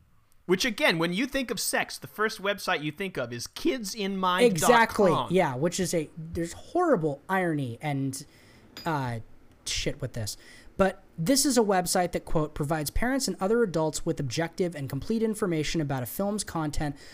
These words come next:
Speaker 2: so that they can decide based on their own value system whether they should watch a movie with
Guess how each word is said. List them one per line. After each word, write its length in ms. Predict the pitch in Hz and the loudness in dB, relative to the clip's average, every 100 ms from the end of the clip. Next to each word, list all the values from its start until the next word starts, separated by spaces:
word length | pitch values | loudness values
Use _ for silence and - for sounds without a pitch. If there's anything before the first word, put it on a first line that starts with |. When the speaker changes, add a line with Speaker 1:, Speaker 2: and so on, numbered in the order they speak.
| - | -14
Speaker 2:
so 120 | - 165 | -6 -2
that 160 | 151 | 0
they 120 | 202 | 0
can 160 | 247 285 | 2 2
decide 400 | 262 - 180 165 | 2 0 0 0
based 240 | 151 151 | 0 0
on 140 | 175 165 | 0 0
their 160 | 160 | 0
own 200 | 165 180 | 0 0
value 360 | 165 156 160 151 | 2 0 0 0
system 520 | - 123 - 139 139 | 0 -2 -2 -2 -2
whether 220 | 131 170 | -2 0
they 140 | 185 170 | 0 0
should 240 | - 131 | 0 0
watch 240 | 143 165 185 | -2 -2 0
a 20 | |
movie 320 | 156 139 143 | 0 2 0
with 260 | 127 180 | 2 0